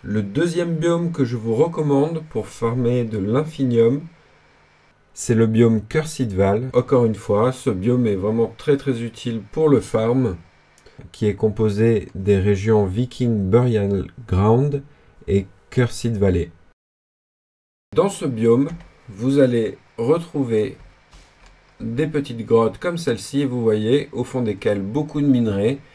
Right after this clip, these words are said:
et vous trouverez beaucoup plus régulièrement que dans les autres régions de l'infinium. Cette région est une de mes préférées car elle contient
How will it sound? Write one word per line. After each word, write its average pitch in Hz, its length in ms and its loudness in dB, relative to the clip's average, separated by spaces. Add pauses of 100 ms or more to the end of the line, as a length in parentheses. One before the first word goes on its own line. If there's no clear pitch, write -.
(200)
et 117 120 2
vous 123 200 0
trouverez 104 500 -2
beaucoup 131 360 0
plus 131 320 2
régulièrement 120 1000 2
que 143 100 2
dans 127 180 2
les 113 200 0
autres 107 180 -6
régions 107 520 -2
de 107 420 -4
l'infinium. 101 760 -4 (840)
Cette 139 220 0
région 151 380 4
est 127 80 6
une 127 80 4
de 123 100 4
mes 120 160 2
préférées 139 640 0
car 113 200 -2
elle 98 100 -2
contient 117 480 -2